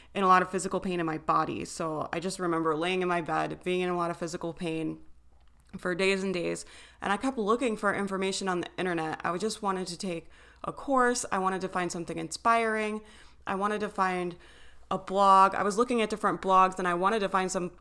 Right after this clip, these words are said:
something by someone written by something, going through something like I was going through, and I couldn't find anything. I kept finding things that were written by counselors. It had a lot of really good information, but I didn't feel at that time like I was able to relate to it because it was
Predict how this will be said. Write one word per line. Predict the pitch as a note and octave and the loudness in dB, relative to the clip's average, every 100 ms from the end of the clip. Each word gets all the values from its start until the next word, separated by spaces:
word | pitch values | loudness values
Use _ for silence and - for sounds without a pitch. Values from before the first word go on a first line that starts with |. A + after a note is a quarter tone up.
| - | -16
something | - G#3 G3+ - F#3+ F3+ F3+ | 0 2 2 0 2 2 2
by | F#3 F3+ | 2 2
someone | - - G3 G3 F3+ | 2 8 8 8 4
written | F#3 - F#3+ | 2 4 2
by | F3 F3 | 2 0
something, | - G3+ G3 G#3 G3+ F#3+ F#3+ F#3 - - - | 4 4 2 0 2 2 0 -4 -8 -20 2
going | A#3+ C4 | 8 8
through | B3+ B3 | 8 4
something | A#3 G#3+ | 2 4
like | G#3 F#3 | 4 6
I | A3 | 8
was | A#3+ G#3+ | 8 4
going | F#3 E3+ | 2 2
through, | E3 D#3+ D3+ | 0 -2 -2
and | G3+ | -4
I | G3+ | -4
couldn't | C4+ B3+ - | -2 -2 -2
find | G#3 G#3 | -2 -2
anything. | F#3 E3+ - D#3+ - | -2 -4 -4 -6 -6
I | |
kept | - A3+ A3+ | -4 -6 0
finding | G#3+ G3+ G3+ | 0 2 0
things | G3 F#3+ F#3 | 0 -2 -2
that | F3+ | -2
were | F3+ | -2
written | F3 F3 F3 | -2 -2 -2
by | E3 E3 | -2 -4
counselors. | - A3+ A3 - G#3+ G#3 G#3+ G#3 - - - - | -2 -2 0 -2 -2 0 -2 -6 -16 -20 -20 -10
It | - | -2
had | A#3+ A#3+ | 2 4
a | |
lot | B3 A3 | 4 4
of | G#3+ | 2
really | G#3 G3+ | 0 0
good | G3 F3+ | 0 0
information, | F#3 F#3 F#3+ G3 G3 | -2 -4 -4 -4 -4
but | F#3 - | -4 -2
I | |
didn't | F3+ G3 G#3 - | -2 -2 -2 -6
feel | - F3+ F3 | -4 -2 0
at | - | -2
that | F3 E3+ | -2 -4
time | - F#3 F3+ | -4 -6 -4
like | F3 | -2
I | E3 | -2
was | D#3+ | -2
able | F3+ E3+ E3+ | -4 -4 -6
to | F3 | -8
relate | D#3 E3 D3+ D#3+ | -6 -6 -4 -6
to | - A3+ | -4 -2
it | C4 - | -2 -2
because | F#3 F#3 D#3+ | -6 -8 -6
it | F3+ | -4
was | F3 E3 | -4 -6